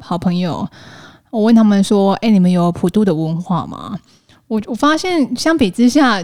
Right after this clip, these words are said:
真的是有一些，就是大家虽然都是在亚洲，可是真的会有一些不同的习惯上面的差异耶。新加坡老实说不是一个比较印象中好像比我们更国际化、更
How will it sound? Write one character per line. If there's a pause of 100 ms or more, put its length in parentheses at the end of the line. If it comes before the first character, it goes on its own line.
(100)
真
的
是
有
一
些，
就
是
大
家
虽
然
都
是
在
亚
洲，
可
是
真
的
会
有
一
些 (500)
不
同
的
习
惯
上
面
的
差
异
耶。 (520)
新
加
坡 (200)
老
实
说
不
是
一
个
比
较
印
象
中
好
像
比
我
们
更 (100)
国
际
化、
更